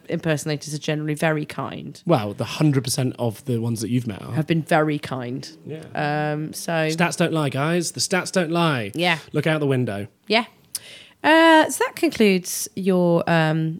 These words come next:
Speaker 1: I mean, what, now society's broken down, I sus-, I, I expect this is gonna be like the Queen's speech, isn't it?
Speaker 2: Obviously, we'll, we'll be back next week. Uh, we've got a brand new ep-, uh,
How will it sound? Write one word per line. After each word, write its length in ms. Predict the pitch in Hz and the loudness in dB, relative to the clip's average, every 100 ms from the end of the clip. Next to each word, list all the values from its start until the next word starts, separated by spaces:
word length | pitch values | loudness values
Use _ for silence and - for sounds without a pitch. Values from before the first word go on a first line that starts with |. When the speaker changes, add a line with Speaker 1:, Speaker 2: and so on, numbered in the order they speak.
| - - | -4 2
Speaker 1:
I 60 | |
mean, 160 | 254 - | 4 4
what, 220 | 254 269 - | 0 -2 2
now 220 | 359 427 | 4 4
society's 520 | 330 - 262 240 202 | 2 4 4 4 2
broken 340 | 208 190 - | 4 4 2
down, 320 | 165 208 170 147 | 2 4 4 2
I 140 | 156 | -2
sus-, 200 | - 175 - | -2 -6 -2
I, 140 | 190 170 - | -2 0 0
I 80 | 175 | -2
expect 340 | - 208 - | 0 0 2
this 220 | 175 - | 0 -2
is 260 | 156 151 - _ _ | -4 -6 -12 _ _
gonna 160 | - 160 | -4 -2
be 40 | |
like 120 | - | -2
the 60 | 165 | -2
Queen's 340 | - 165 160 | 0 2 2
speech, 400 | - 233 269 - | 2 2 2 -2
isn't 180 | - 160 | -6 -2
it? 60 | 220 | 2
Speaker 2:
Obviously, 300 | 139 123 135 | 2 4 6
we'll, 140 | 131 | 6
we'll 200 | 117 135 | 4 2
be 60 | 131 | 2
back 180 | 131 131 | 2 2
next 220 | 131 - | 0 0
week. 260 | 127 123 - | 0 -2 -2
Uh, 60 | 123 | -2
we've 120 | 120 | 0
got 140 | 135 | 0
a 220 | 123 117 113 | 0 0 0
brand 240 | 143 139 | 0 2
new 120 | 127 | 2
ep-, 220 | 139 - 180 | 0 -2 -4
uh, 220 | 202 | 0